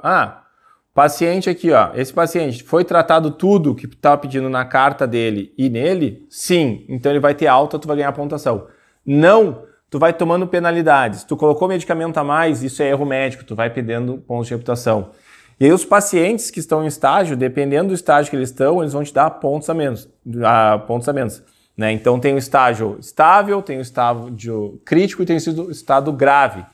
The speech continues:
Então, por exemplo, esse aqui, que tá estável, na próxima rodada ele já vai tá em estado crítico. E aí, isso aqui vai te dar pontos. Se ele não for tratado na po-, na próxima, tu vai perder mais pontos com ele.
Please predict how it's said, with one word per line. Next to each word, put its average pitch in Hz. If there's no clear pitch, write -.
Então, 135
por 151
exemplo, 147
esse 175
aqui, 139
que -
tá 123
estável, 135
na 123
próxima 123
rodada 117
ele 123
já 123
vai 127
tá 120
em 120
estado 120
crítico. -
E 135
aí, 127
isso 135
aqui 117
vai 120
te 123
dar 139
pontos. 120
Se -
ele 165
não 175
for 170
tratado 151
na 139
po-, 143
na 131
próxima, 147
tu 120
vai 123
perder 131
mais 135
pontos 165
com 185
ele. 113